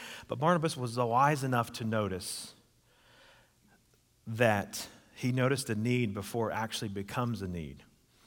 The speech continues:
He knew these young believers getting saved would need training, would need instruction, would need teaching, these are young believers who feel like they can handle everything from the Bible and they want everything at once.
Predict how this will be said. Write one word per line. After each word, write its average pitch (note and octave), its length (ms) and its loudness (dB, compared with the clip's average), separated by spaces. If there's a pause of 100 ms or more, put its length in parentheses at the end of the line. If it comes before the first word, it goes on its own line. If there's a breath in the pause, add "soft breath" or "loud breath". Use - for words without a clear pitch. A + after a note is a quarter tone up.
(400 soft breath)
He C#3+ 200 0
knew D3 220 4
these C#3 280 2
young C3+ 200 4
believers A2+ 840 0 (720 soft breath)
getting B2 320 2
saved A2+ 560 0
would A2 220 -4
need A2+ 180 0
training, A2 600 -4 (120)
would G#2+ 140 -4
need G#2+ 180 -2
instruction, G2+ 840 -4
would A2 180 -6
need A2+ 280 -2
teaching, A2 640 -6 (280 loud breath)
these D3+ 140 -2
are D#3+ 60 0
young C#3 260 2
believers A#2+ 580 0
who A#2 80 -6
feel B2+ 220 -4
like A#2 240 0
they A#2+ 100 0
can A#2 140 -4
handle A#2 400 0
everything C3+ 500 2
from A#2+ 180 -2
the A2+ 80 0
Bible C3+ 300 4
and A#2+ 80 0
they B2 80 2
want B2 160 2
everything C#3 400 2
at D3 80 0
once. F#3+ 640 -2